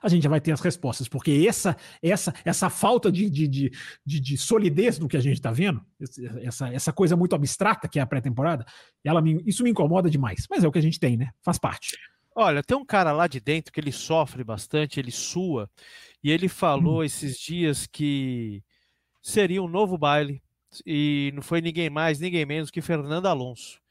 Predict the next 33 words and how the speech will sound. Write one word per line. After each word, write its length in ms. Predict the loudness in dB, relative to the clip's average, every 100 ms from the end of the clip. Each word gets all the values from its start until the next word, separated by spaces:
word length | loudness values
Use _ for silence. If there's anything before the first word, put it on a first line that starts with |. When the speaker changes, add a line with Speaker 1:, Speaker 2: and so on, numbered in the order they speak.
| 2
Speaker 1:
Isso, 160 | 4
Speaker 2:
Falou, 180 | 4 -4 -2
"É 120 | -2
Speaker 1:
isso. 140 | 0
Speaker 2:
impossível 720 | 0 0 -2 0 0 2 2
a 80 | 2
gente 320 | 0 -6 -6
não 260 | -4 -2 -2
apostar 540 | -2 -4 -6 -2 -2
no 120 | -2
Max 520 | -6 -6 -6 -10 -18 -18 _ _ _ _
mais 300 | 0 0 0
uma 180 | 0 0
vez 280 | 0 -4 -4
campeão." 600 | -4 -4 -4 -4 -4 -8
Então, 560 | -6 -6 -4 -8 -16 -20 _ _ _ -20 -20 -20 -8 -6
é, 180 | 0
é 40 | 0
assim, 260 | 0 -2
se 200 | -2 0
Speaker 1:
Não, 80 | 2
Speaker 2:
for 200 | 2 0
Speaker 1:
é 100 | 0
Speaker 2:
olhar 220 | 2 2 0
pela 300 | 2 2 2
lógica 720 | 4 4 4 2 -4 -4 -2
me-, 240 | -2 -2
pela 240 | 0 0 0
lógica, 420 | 0 -2 -4 -6
assim, 220 | -6 -6
que 100 | -6
eu 60 | -4
digo, 300 | -4 -6